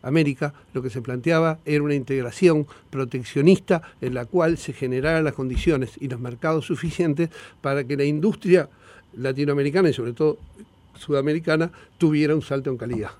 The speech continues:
tuviera la posibilidad de desarrollarse. Nadie puede crear una industria este, en, en el marco de competir con a-, aquellos que producen condiciones de bajísimo nivel,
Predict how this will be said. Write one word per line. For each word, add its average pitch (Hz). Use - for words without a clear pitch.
tuviera 143
la 151
posibilidad 147
de 175
desarrollarse. 143
Nadie 165
puede 160
crear 151
una 156
industria 151
este, 135
en, 147
en 151
el 156
marco 170
de 151
competir 156
con 147
a-, 147
aquellos 156
que 156
producen 143
condiciones 131
de 131
bajísimo 135
nivel, 131